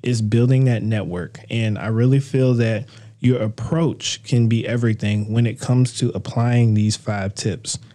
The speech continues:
So approach, we can kinda use that. We'll say this is like a bonus tip,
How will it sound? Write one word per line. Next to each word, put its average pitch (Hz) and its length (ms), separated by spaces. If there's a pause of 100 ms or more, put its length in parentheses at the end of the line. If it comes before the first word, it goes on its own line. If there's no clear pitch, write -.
(140)
So 120 280
approach, 190 440
we 170 100
can 175 140
kinda 135 240
use 117 300
that. 107 240
We'll 139 100
say 147 220
this 135 180
is 135 80
like 113 160
a 101 80
bonus 101 500
tip, - 320